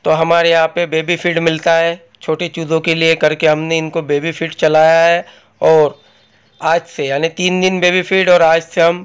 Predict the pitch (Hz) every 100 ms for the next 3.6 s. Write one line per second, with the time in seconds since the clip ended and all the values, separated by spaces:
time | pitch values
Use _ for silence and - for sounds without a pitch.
0 | - 175 165 - 156 156 165 - 160 151
1 | - 160 165 160 160 165 165 160 160 185
2 | 185 185 _ _ _ - - _ - 165
3 | 180 185 185 175 151